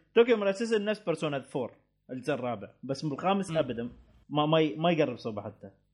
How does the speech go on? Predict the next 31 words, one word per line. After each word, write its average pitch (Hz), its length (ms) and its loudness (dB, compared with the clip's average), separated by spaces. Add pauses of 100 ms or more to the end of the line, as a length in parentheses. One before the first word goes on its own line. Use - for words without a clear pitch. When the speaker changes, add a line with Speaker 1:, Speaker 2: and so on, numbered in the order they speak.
(340)
Speaker 1:
أما 185 120 6
لو 226 80 8
بتشابه 220 320 0
ب-، 185 360 -4
ب-، 160 240 -4
واحد 175 160 0
من 185 60 -2
أجزاء 170 220 0
بيرسونا 165 240 -4
اللي 156 180 0
قبل، 180 180 2
هي 135 160 2
الرابع 160 400 0
بيكون 135 460 -6 (360)
أوكي. 117 380 -8 (960)
هاي 143 80 2
الاثنين 180 420 2
أحسهم 151 380 0
متشابهين. 104 440 -8 (1000)
Speaker 2:
المشكلة 170 440 4
حاليًا 175 480 4
قاعد 151 240 0
على 135 160 0
الرابع 120 380 -8
أنا، 123 120 -14 (480)
وأفكر 156 840 -2
أغلقت 165 300 -2
الرابع 160 380 4
أروح 151 220 0
على 131 920 -2 (120)
طوكيو، 160 440 -2